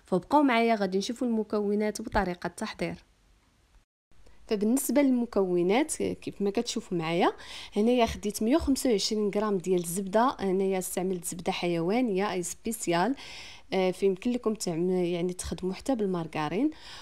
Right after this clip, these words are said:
وعملت نصف كاس ديال الزيت نباتيه، فإلا عملتوا المارغرين تقدروا ديروا كاس ديال الزيت نباتيه. وعندنا كذلك كاس ديال السكر سنيده، وعندنا كاس،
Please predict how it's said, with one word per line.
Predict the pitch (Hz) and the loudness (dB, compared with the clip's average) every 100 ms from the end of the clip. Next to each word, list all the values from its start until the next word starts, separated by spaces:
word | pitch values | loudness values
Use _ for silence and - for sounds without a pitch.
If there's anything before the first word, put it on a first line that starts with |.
| - | -4
وعملت | 196 208 226 226 - 220 | 2 4 2 0 -2 2
نصف | 202 196 226 269 - | 2 4 2 0 -2
كاس | - - - - | 0 0 0 -4
ديال | 175 196 185 | 0 2 2
الزيت | 165 165 175 233 202 - 185 | -4 -4 0 0 0 -4 -2
نباتيه، | 175 165 165 160 160 156 175 165 214 302 - - - - | 0 2 0 -2 -4 -4 -4 0 0 -2 -14 -20 -20 -4
فإلا | - - 220 | 0 2 2
عملتوا | 208 202 208 - 208 | 2 2 -2 0 0
المارغرين | 196 185 170 170 170 277 | 2 0 0 0 2 0
تقدروا | 311 - 185 190 | 0 -6 -2 -2
ديروا | 170 190 185 - | 0 0 0 2
كاس | 247 262 - | 2 2 -2
ديال | 170 190 196 | -2 0 0
الزيت | 170 160 233 262 | -2 -4 -6 -2
نباتيه. | 220 190 170 165 - 143 - - - - - - - - - - - - | 0 0 0 -2 -4 -6 -6 -14 -18 -20 -20 -20 -20 -20 -20 -20 -20 -10
وعندنا | 180 175 170 | -2 0 0
كذلك | 196 208 202 202 190 - | 0 2 4 2 0 2
كاس | 208 175 - - - - | 2 2 0 -2 -4 -6
ديال | 185 185 190 | -4 0 0
السكر | - 247 - 185 | -2 -6 -2 -2
سنيده، | - - 165 165 160 202 294 - - - - - - - - - - - - - - - - - - - - - | 0 -2 -2 -2 0 0 0 -6 -20 -20 -20 -20 -20 -20 -20 -20 -20 -20 -20 -20 -20 -20 -20 -20 -20 -20 -8 -2
وعندنا | 214 196 196 202 | 0 0 0 0
كاس، | 202 233 196 - - | 2 2 2 0 -4